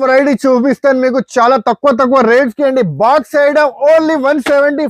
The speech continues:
ఫైవ్ రూపీస్. బాక్స్ ఐటమ్ రెండు వందల యాభై ఐదు రూపాయల ఐటమ్ మీకు వన్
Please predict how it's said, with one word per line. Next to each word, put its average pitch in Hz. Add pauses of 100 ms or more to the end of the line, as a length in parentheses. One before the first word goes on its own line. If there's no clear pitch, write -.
(120)
ఫైవ్ 294
రూపీస్. 294 (520)
బాక్స్ 294
ఐటమ్ 269
రెండు 247
వందల 277 (160)
యాభై 247 (140)
ఐదు 254
రూపాయల 254 (180)
ఐటమ్ 269
మీకు 240 (160)
వన్ 262